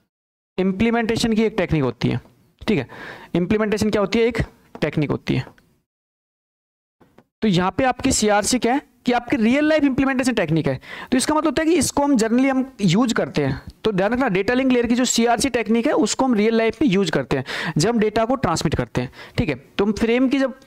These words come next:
जब frame format की जब हम कहानी पढ़ेंगे, तो frame format की कहानी में भी हम इस टेक्निक के बारे में चर्चा करेंगे। ये जो सीआरसी टेक्निक है,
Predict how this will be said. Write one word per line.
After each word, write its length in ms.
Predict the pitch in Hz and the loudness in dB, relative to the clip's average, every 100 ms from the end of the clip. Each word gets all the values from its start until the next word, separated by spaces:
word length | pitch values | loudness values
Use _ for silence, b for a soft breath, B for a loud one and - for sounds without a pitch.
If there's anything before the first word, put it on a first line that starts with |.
| - | -6
जब 200 | 202 180 | -2 0
frame 300 | 214 226 247 | 0 0 0
format 380 | 254 226 226 240 | 0 0 0 0
की 80 | 247 | 0
जब 100 | 247 | 0
हम 60 | 240 | 0
कहानी 240 | 175 190 | 0 0
पढ़ेंगे, 360 | 185 160 196 277 B B B B | 0 -2 -2 -4 B B B B
तो 60 | 262 | -2
frame 340 | - 254 302 | 0 0 2
format 400 | 277 254 247 254 | 2 0 0 0
की 120 | 269 | -2
कहानी 400 | 262 196 175 214 | 0 0 2 2
में 140 | 233 233 | 2 2
भी 80 | |
हम 200 | 233 220 | 2 2
इस 140 | 240 - | 0 0
टेक्निक 340 | 202 214 214 | -2 0 0
के 60 | 233 | 0
बारे 200 | 190 190 | 0 0
में 80 | 190 | 0
चर्चा 260 | 147 147 | -2 -2
करेंगे। 320 | 127 123 120 117 _ 143 | -2 0 -2 -4 _ -2
ये 140 | 170 | 0
जो 120 | 196 | 2
सीआरसी 340 | 214 180 165 190 | 2 2 2 0
टेक्निक 300 | 180 156 | 0 0
है, 100 | 170 | 0